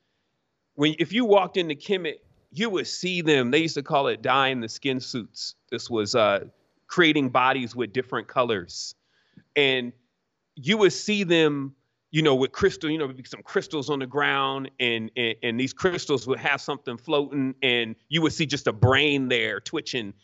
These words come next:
and another Kemetan just interfacing with just that brain alone. This was, and if you ask them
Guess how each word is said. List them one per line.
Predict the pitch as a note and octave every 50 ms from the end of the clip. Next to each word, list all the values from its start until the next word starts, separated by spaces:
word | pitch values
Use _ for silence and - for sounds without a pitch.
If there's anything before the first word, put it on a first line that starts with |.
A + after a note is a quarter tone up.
| _ _ _ -
and | B2 A#2+ A#2+
another | A#2 A#2+ C3+ D3+ D3+ C#3+ C3+ A#2+
Kemetan | - - C#3+ C#3 C#3+ C#3 C3 B2+ A#2+ A2
just | A#2 C3 A#2+ - -
interfacing | D#3 C#3+ B2+ G2 - D3+ D3 C#3 - C#3 B2+
with | A#2+ B2 A2+
just | A#2 C#3 C#3 -
that | - C3 A2+ F#2+ F#2+
brain | - C3 C3 C3+ C3+ B2+
alone. | A#2+ B2 C#3+ D3 B2+ A2 A#2
This | F3+ G#3 -
was, | - G#3 D#3+ C#3 - _ _ _ _ _ _ _ - C#3+ - -
and | F#3 F3 D#3+ E3 E3 _
if | - F3+ F3+ -
you | F#3+ C4+ C#4+ C#4 - -
ask | G#3 G#3+ A3 A3+ G#3 - - C3+
them | A#2 B2+ G#2 F#2 G#2+ G#2